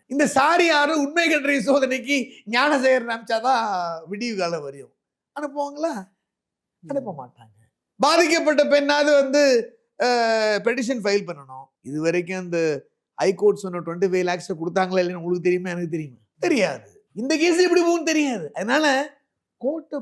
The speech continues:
Speaker 1: பொறுத்த வரைக்கும் ஐம்பது வழக்கு என்ன, எழுபது எனக்கு என்ன? நான் ஒண்ணு சொல்றேன் கேளுங்க.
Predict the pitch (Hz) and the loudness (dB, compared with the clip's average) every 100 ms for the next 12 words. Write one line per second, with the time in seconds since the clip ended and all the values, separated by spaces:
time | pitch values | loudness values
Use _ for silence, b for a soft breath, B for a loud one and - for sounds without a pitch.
0 | 196 180 156 143 127 123 _ 117 120 _ | -8 -12 -12 -16 -16 -20 _ -20 -20 _
1 | _ - 170 240 277 262 233 233 240 240 | _ -6 -6 2 4 4 2 2 -2 -2
2 | 214 185 175 156 185 254 254 226 208 214 | -2 -2 -6 -6 -4 -2 -2 0 0 -2
3 | - 202 160 143 - _ 208 226 220 214 | -6 -12 -12 -18 -20 _ -4 -4 -4 -4
4 | 220 240 202 185 170 | -4 -4 -4 -6 -8